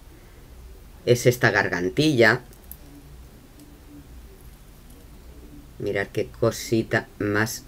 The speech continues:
fina y más bonita. Sus bolitas, ¿veis?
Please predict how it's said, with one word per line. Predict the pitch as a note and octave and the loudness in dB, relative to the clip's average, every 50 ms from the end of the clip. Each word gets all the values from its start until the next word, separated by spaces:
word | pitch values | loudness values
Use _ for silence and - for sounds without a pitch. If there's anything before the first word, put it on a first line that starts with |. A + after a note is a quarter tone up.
| - - | -18 -16
fina | - - - - A#2+ A2+ G#2+ G#2 G2+ | -12 -4 4 6 6 6 6 4 2
y | |
más | F#2+ G2 G2+ G2 - - | 2 2 0 -2 -2 -2
bonita. | F#2+ F2 F#2 G#2+ C3 C3+ C3+ A2 G#2+ A2+ - - - - - - - - - - - - - - - - - - | -2 2 4 4 4 4 4 2 2 2 0 -4 -10 -20 -20 -20 -20 -20 -20 -20 -20 -20 -20 -20 -20 -20 -20 -16
Sus | - - A2 G2+ - | -6 -4 -4 -2 0
bolitas, | F#2 F#2 F2+ F#2 G2+ B2 B2 - A2+ B2+ C3 - | 0 0 2 4 4 2 2 0 -4 -4 -4 -4
¿veis? | - A#2+ C3 - - - - - - | -2 0 0 0 -2 -6 -14 -16 -18